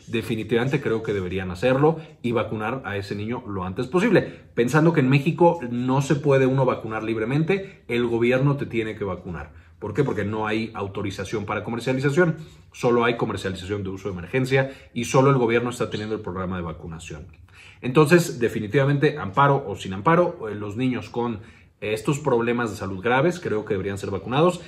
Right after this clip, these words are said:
en todos lados. Para los niños sanos, ahí estoy un poco más contrariado.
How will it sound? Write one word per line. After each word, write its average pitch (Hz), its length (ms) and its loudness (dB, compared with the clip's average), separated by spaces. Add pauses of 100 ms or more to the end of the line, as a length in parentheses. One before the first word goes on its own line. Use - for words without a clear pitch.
(200)
en 113 220 -2
todos 104 320 0
lados. 78 340 -10 (800)
Para 175 420 8
los 143 300 4
niños 226 420 0
sanos, 208 540 2
ahí 175 240 4
estoy 180 240 4
un 175 140 4
poco 170 240 0
más 147 240 0
contrariado. 120 840 0